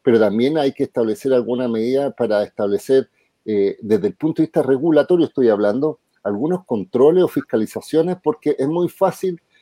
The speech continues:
decir que los hackers nos atacaron, pero si uno no tiene la medida de seguridad adecuada,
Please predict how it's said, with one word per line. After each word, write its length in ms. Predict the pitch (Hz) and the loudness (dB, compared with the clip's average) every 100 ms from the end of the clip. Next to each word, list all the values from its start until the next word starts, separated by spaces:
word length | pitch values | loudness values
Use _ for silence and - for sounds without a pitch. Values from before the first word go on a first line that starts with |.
| _ | _
decir 480 | 110 135 - 170 - _ - | 0 0 2 0 0 _ 0
que 220 | 135 135 | 4 6
los 220 | 127 123 | 4 0
hackers 460 | - 151 - 151 - - 104 | 0 -2 0 -6 -6 -16 -8
nos 200 | 117 120 | -2 0
atacaron, 600 | 117 117 143 156 185 165 _ _ - | 0 0 2 2 -2 -6 _ _ -2
pero 280 | 120 117 117 | 2 4 2
si 180 | - | 2
uno 240 | 131 147 147 | 0 0 0
no 240 | 147 170 | 2 2
tiene 220 | 175 165 | 2 0
la 160 | 143 123 | 2 2
medida 500 | 120 131 147 139 - _ - | 0 0 2 0 -4 _ -18
de 340 | - 117 110 | -8 -2 -2
seguridad 540 | - 117 101 110 127 | -2 -4 -2 0 2
adecuada, 540 | 131 107 - 135 160 | 4 2 4 4 4